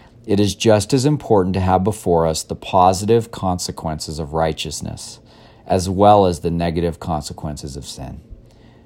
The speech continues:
And third, Elder Maxwell descri-, uh, explains,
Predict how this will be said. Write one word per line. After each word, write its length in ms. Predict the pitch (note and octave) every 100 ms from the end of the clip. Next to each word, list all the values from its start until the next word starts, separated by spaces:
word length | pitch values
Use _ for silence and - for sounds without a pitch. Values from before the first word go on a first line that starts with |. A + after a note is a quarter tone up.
| - _
And 320 | - F#2+ F2+ -
third, 520 | C3 A2 F2 F2 F#2+
Elder 280 | G2 F#2+ G2
Maxwell 920 | F#2 F2 F2+ - F#2+ F2+ F2+ F#2 F#2 F#2
descri-, 680 | F#2+ - D2+ C#2+ D2+ D2
uh, 20 | C#2+
explains, 800 | D2 - - C#2+ C#2+ C#2 -